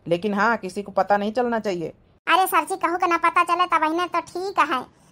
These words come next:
Speaker 2: हमें अम्मा खास करके ना पता चले, नहीं तो तुम्हारा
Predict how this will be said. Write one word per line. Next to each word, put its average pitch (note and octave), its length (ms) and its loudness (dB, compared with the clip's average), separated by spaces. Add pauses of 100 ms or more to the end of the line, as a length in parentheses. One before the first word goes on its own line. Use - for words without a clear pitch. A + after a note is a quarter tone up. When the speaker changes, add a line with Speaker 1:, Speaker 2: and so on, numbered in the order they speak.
Speaker 2:
हमें E4+ 240 0
अम्मा F4+ 260 2
खास F4+ 440 0
करके F4+ 300 0
ना E4 160 2
पता E4 260 0
चले, D4 280 2 (380)
नहीं F4 180 0
तो F4+ 120 0
तुम्हारा E4+ 440 2